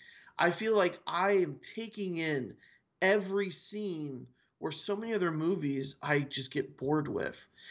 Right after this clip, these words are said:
And I'm usually the guy that's like, "This is kinda dragging." But when it comes to, I guess, sci-fi fantasy, I am the, w-, the, the world building, like, oh man, just, uh, I could go on and on about Dune, but just,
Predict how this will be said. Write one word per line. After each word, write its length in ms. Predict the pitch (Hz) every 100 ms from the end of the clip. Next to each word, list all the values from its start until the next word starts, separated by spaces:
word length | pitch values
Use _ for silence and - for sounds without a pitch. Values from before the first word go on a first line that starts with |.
| -
And 120 | - 190
I'm 200 | 254 254
usually 480 | 220 254 233 208
the 120 | 170 156
guy 380 | 151 156 147
that's 220 | 143 143 -
like, 340 | 147 139 - _ _ _ _ _
"This 240 | - 151 135
is 100 | 135
kinda 300 | 147 139 127
dragging." 720 | 143 139 143 139 113 107 123 _
But 140 | 170
when 80 | 190
it 120 | 208
comes 280 | - 196 214
to, 100 | 180
I 120 | 151
guess, 320 | 160 156 190 -
sci-fi 400 | 127 151 160 156
fantasy, 640 | 147 139 - - 113 110 - - - _ _ -
I 280 | 151 196 175
am 340 | 135 107 - - _ _ _ _
the, 140 | 160 -
w-, 400 | 180 175 - - - -
the, 260 | 107 175
the 180 | - 151
world 600 | 139 139 170 185 180 151 123
building, 360 | 151 143 135
like, 280 | 127 135 - - - - _ _ _ _ -
oh 320 | 131 147 135
man, 300 | 135 156 151
just, 360 | 151 170 - -
uh, 60 | - -
I 80 | 180
could 140 | 190 185
go 120 | 175
on 140 | 175
and 80 | 160
on 140 | 151 147
about 240 | 147 139
Dune, 220 | 143 143
but 180 | 139 147
just, 180 | 160